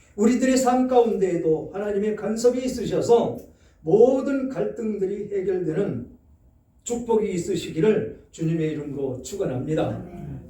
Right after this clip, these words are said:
Speaker 1: 이제 드라빔 사건에 대해서 우리가 잠깐 볼 것인데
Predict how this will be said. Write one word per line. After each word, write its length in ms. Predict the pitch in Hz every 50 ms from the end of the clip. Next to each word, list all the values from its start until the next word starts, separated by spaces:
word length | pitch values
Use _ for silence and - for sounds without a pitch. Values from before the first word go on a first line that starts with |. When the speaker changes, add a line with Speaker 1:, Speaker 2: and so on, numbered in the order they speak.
| - - - - - - _ - _ _ _ _ _ _ -
Speaker 1:
이제 640 | 185 175 170 233 233 208 - - - - - - - _ _ _
드라빔 440 | - 196 196 220 233 233 247 247 240
사건에 480 | 240 240 247 240 247 247 233 240 240 226
대해서 380 | 220 226 220 202 - 233 226
우리가 380 | 214 190 175 202 202 202 190 185
잠깐 340 | - 175 170 - 175 165 156
볼 180 | 147 156 156
것인데 800 | - 165 156 - 175 131 127 127 160 180 175 - - 123 - -